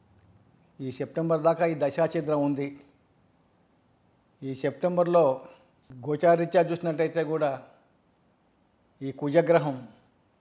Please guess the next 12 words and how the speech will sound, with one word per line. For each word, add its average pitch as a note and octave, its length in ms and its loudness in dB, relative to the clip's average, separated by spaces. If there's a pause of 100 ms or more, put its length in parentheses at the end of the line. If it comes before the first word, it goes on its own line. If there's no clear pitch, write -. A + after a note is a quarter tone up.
(920)
సింహరాశి E3 520 2
వదిలి D3+ 500 -2 (1200)
కన్యారాశికి D#3+ 600 0
వస్తాడు. C#3+ 420 -2 (1500)
ఎప్పుడైతే E3 460 0
కుజుడు D#3+ 480 -2 (220)
కన్యారాశిలోకి E3 680 2
వస్తాడో, C3+ 440 -4 (1040)
మీనరాశిలో E3+ 600 0
ఉన్న C#3+ 280 -4 (1000)
ఈ C#3 100 -8
శనేశ్వరుడు D3+ 880 -6